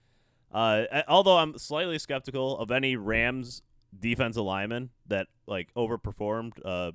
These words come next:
what they were doing previously <laughs> before they got there because of how good Aaron Donald is,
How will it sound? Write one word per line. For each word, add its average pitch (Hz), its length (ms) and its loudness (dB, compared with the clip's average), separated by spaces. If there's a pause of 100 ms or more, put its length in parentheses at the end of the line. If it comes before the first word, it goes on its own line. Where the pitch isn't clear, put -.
(180)
what 110 220 -4
they 110 120 -2
were 98 80 -2
doing 98 200 -2
previously 104 380 -2
<laughs> - 20 -2
before 113 220 2
they 110 120 2
got 113 240 0
there 110 160 0
because 101 280 -2
of 92 100 -10
how 101 180 -2
good 98 200 -4
Aaron 92 200 -6
Donald 95 360 -6
is, 117 260 -8